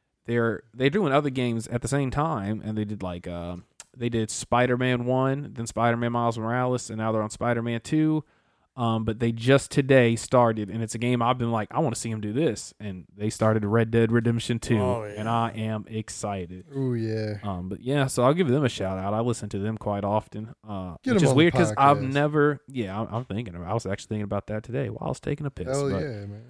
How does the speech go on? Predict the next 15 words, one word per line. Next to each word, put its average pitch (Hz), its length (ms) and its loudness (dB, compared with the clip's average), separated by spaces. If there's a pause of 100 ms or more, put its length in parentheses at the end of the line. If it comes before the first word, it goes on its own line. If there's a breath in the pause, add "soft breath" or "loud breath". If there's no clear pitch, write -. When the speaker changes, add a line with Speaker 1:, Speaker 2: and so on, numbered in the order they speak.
(160)
Speaker 1:
um, 123 440 4 (140)
Speaker 3:
Get 117 60 -6
'em 131 140 2
Speaker 1:
I've, 143 100 4
Speaker 3:
on 123 400 4
Speaker 1:
uh, - 40 -8 (440)
I've - 140 -4
never 175 180 2
been 156 220 0
one 165 100 2
to 156 80 2
watch 151 220 2
people 147 200 -2
react, 139 540 -2 (300)
uh, 110 340 -4